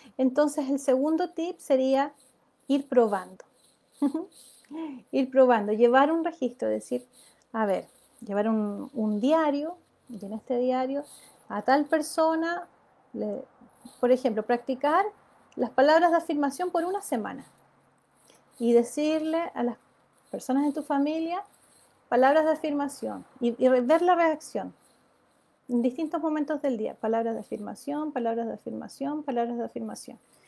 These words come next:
que al cabo de siete días ya vas a tener una idea más o menos. ¿Ya? Puedes poner un puntaje de uno a diez, ¿cómo lo recibió? Si sientes que le sirvió, que realmente sintió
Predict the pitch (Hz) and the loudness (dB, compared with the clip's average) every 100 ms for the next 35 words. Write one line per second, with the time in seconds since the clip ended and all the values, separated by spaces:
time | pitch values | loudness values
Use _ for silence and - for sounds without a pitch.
0 | _ - _ - 196 190 226 240 269 277 | _ -20 _ -10 -8 -2 2 4 4 4
1 | 277 320 330 320 320 311 302 302 294 302 | 2 -2 0 0 0 -2 -2 -2 -2 -4
2 | 277 277 285 269 262 269 240 226 - - | -2 -2 -2 -2 -2 -2 -4 -8 -12 -20
3 | _ _ _ _ _ _ _ _ _ _ | _ _ _ _ _ _ _ _ _ _
4 | _ 214 226 254 _ _ _ - 262 277 | _ -8 -8 -8 _ _ _ 0 2 4
5 | 269 254 277 269 262 240 240 240 226 247 | 4 4 4 4 2 2 0 2 4 6
6 | 294 302 294 285 254 294 392 453 - - | 4 2 2 0 2 2 2 0 -8 -2
7 | 320 330 320 302 285 254 208 - - _ | 0 2 0 0 -4 -8 -8 -12 -16 _
8 | _ _ _ _ _ - 226 - 277 285 | _ _ _ _ _ -12 -8 -2 -2 -2
9 | 285 262 247 233 233 202 233 - 233 196 | 0 2 4 4 2 0 -2 -2 -6 -2
10 | 226 262 269 247 233 254 269 277 262 240 | 4 4 4 2 4 4 4 2 0 -2
11 | - 262 269 | 2 4 4